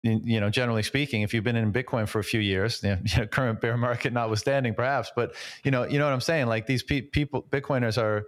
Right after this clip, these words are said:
accumulating Bitcoin, they're saving Bitcoin, they're hodling, all this kind of stuff. At, at some point in the future, if, if we're right about this thesis, they will be certainly more well capitalized than the average.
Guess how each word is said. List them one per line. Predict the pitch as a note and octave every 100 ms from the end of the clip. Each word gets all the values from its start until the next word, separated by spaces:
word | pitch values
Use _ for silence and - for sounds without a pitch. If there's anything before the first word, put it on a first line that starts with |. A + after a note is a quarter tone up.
| - _ _ _ -
accumulating | - D3 C3+ B2
Bitcoin, | A#2 A#2 - A#2
they're | A2
saving | G2+ B2 B2 A#2 G#2+
Bitcoin, | G#2+ - A2
they're | G#2
hodling, | G2 A#2+ B2 A2+ G#2+
all | A2
this | A2 -
kind | A2+
of | G#2+
stuff. | B2
At, | A2+ -
at | A#2+
some | - D#3+
point | D#3
in | C3+
the | A2+
future, | D#3 D3+ - G#2+
if, | -
if | A#2 -
we're | A2
right | G#2+ D#3
about | C#3+ G#2+ G#2
this | G2+
thesis, | - G3 - F2+ - - - _ -
they | A#2
will | A2+ F3+
be | D#3+ A#2
certainly | - A2+ A2
more | G#2+ G#2 A2+ A#2
well | A2 G#2
capitalized | A#2+ A2+ - G#2 G2 G#2+
than |
the | F#2+ G#2+
average. | C#3+ A#2+ G2+